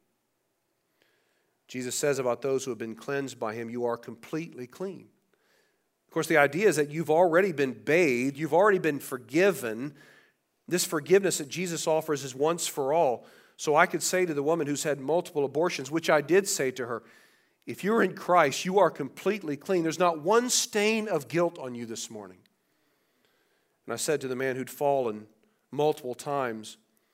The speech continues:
acted out on sinful desires, I said to him, "If you are in Christ, you are completely clean. You have no sinful history with the Lord. There's no condemnation. So trust in God's promises rather than your own conscience,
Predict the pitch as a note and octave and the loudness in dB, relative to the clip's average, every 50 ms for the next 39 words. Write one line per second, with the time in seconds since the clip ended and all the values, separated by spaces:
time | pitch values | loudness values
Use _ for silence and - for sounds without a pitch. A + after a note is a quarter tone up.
0 | _ _ _ _ _ _ _ - - C3+ C#3+ D3+ C#3+ - C#3 B2 C3 C3+ C#3 C#3 | _ _ _ _ _ _ _ -4 2 4 4 4 2 0 -2 0 2 2 2 2
1 | B2+ B2 A#2+ - - D#3 D3 C3 - C3 A#2+ A#2+ A#2 A2 C3 C3 C3+ C3+ B2 A#2 | 0 -2 -6 -6 -6 -6 -6 -6 -6 -8 -8 -8 -6 -4 0 2 2 2 2 2
2 | A#2 A#2+ A2+ - - B2 A#2 A2+ A#2 A2 - - C3+ A#2+ - - - D3 C3+ C3 | -2 -6 -8 -6 -10 -10 -10 -10 -12 -12 -12 -12 -12 -14 -12 -12 -12 -8 -8 -6
3 | A#2 A2 - - - C3 A2+ A2+ G#2+ - - B2 A#2 A2 G2+ - - A2 - _ | -8 -8 -12 -12 -10 -8 -8 -8 -8 -12 -12 -10 -10 -10 -12 -12 -18 -20 -20 _
4 | - - F3 E3+ F3+ - - G#2+ F#2+ _ - A#2 G#2 F#2 F2+ F2+ _ _ _ _ | -14 -6 -6 -6 -6 -6 -12 -16 -18 _ -18 -20 -20 -20 -20 -20 _ _ _ _
5 | _ _ _ _ _ _ _ _ _ - C#3 C3+ C#3+ C#3+ B2+ B2+ C#3+ D#3 F3 F3+ | _ _ _ _ _ _ _ _ _ -8 -6 -2 -2 -2 -2 -2 0 0 2 2
6 | - - - F#3 F#3+ F#3 F#3 F#3 E3+ C#3 D3+ F3+ F3 - - - C#3+ C3 C3 - | 0 0 -2 -2 -2 -2 -4 -6 -6 -4 -2 -4 -4 -4 -6 -8 -8 -8 -6 -8
7 | C3+ B2+ B2 B2 A#2 B2+ B2+ - D#3 F3 F#3+ G3 F#3+ F#3+ - F#3 F3 F3 D#3+ D3+ | -6 -4 -4 -4 -6 -8 -12 -6 0 2 2 2 2 0 -4 -2 -2 0 -2 -2
8 | C#3 C#3 C#3 C#3+ D3+ D3 - B2+ A2+ - - - - - - - _ _ _ - | -6 -4 -2 -2 -2 -2 -4 -8 -10 -12 -14 -20 -20 -20 -20 -20 _ _ _ -4
9 | - D#3+ D#3 - - - G#3 G#3+ A#3 A3+ - - G#3 F#3 F#3 E3+ F3+ F3 F3 F3 | -4 -4 -2 -4 -2 2 4 4 4 4 0 -2 -2 -2 -2 2 2 4 4 4
10 | E3 - - - F#3 F3+ F#3 F3+ E3 - - C#3+ C3 C3 D3 D#3 E3 E3 E3 D3 | 2 -2 -10 -6 -2 -2 0 0 -2 -4 -4 -6 -6 0 2 2 2 2 0 -4
11 | D3+ D3 C#3+ C#3 C#3 C#3 C#3 C#3 C3+ - - C#3+ C3 C3+ B2+ - - A2 G2 F#2 | -4 -4 -4 -2 -2 -2 -2 -4 -6 -8 -6 -4 -4 -4 -4 -8 -12 -14 -14 -16
12 | - - - | -18 -20 -20